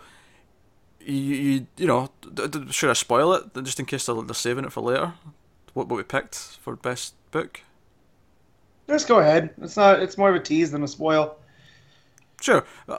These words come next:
Speaker 1: okay, right. So, spo-, in case you've, if you've not listened to that one yet, then spoilers that w-, we're about to mention what the best book was. But we picked best series of the year went to Superman, and I was just thinking the other day, Connor. Right, that was easy this year because we agreed that Superman was the best book.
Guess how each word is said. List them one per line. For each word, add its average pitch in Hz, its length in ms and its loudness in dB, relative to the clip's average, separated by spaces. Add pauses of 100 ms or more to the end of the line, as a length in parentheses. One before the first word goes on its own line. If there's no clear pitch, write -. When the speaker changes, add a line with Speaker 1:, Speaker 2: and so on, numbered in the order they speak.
Speaker 1:
okay, 117 280 0
right. 117 200 0
So, 139 240 2
spo-, - 320 2
in 190 120 2
case 233 240 6
you've, 170 240 2
if 151 100 -2
you've 165 80 -4
not 180 140 6
listened 143 240 2
to 143 100 -4
that 123 160 4
one 120 140 2
yet, 120 320 0
then 113 280 -2 (100)
spoilers 120 520 2
that 117 260 -6
w-, 107 160 -6
we're 120 140 -2
about 120 200 0
to 120 40 -6
mention 113 280 -4
what 107 100 -4
the 107 40 -8
best 107 220 -2
book 113 140 -4
was. 101 180 -4
But - 180 -6 (300)
we 175 80 0
picked 175 280 2
best 180 220 6
series 160 300 4
of 147 40 -2
the 127 80 -2
year 113 260 2 (320)
went 120 280 0
to 110 260 0 (340)
Superman, - 560 -6 (560)
and 113 440 0 (320)
I 135 100 6
was 151 120 4
just 202 160 0
thinking 165 280 2
the 135 120 2
other 123 200 0
day, 120 40 0
Connor. 110 320 -2 (180)
Right, 165 80 2
that 254 140 8
was 214 160 2
easy 170 180 4
this 156 240 2
year 117 160 2
because 120 420 -2 (180)
we 202 160 0
agreed 147 360 0
that 117 100 -2
Superman 120 380 -2
was 104 100 -6
the 107 60 -4
best 110 300 -2
book. 95 200 -6